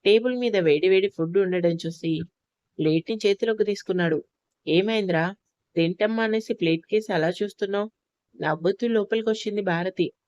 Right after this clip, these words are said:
"అమ్మా, నువ్వు ఇంకా పడుకోలేదా?" "లేదురా, నిద్ర రావటం లేదు" అని బయటికి వచ్చాడు. "అక్కతో మాట్లాడినప్పుడు విన్నాను,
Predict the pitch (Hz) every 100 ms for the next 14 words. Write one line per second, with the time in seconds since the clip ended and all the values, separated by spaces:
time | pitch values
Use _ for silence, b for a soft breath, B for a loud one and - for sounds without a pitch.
0 | _ _ _ 143 143 170 220 220 180 196
1 | 208 185 185 220 214 190 165 190 _ _
2 | _ - 160 160 214 214 185 180 _ _
3 | _ _ _ _ - 170 165 196 226 214
4 | 214 214 208 196 185 185 190 _ _ _
5 | - 160 160 175 196 185 196 180 175 226
6 | _ _ _ 156 - 196 240 240 196 226
7 | 220 220 214 196 175 170 196 175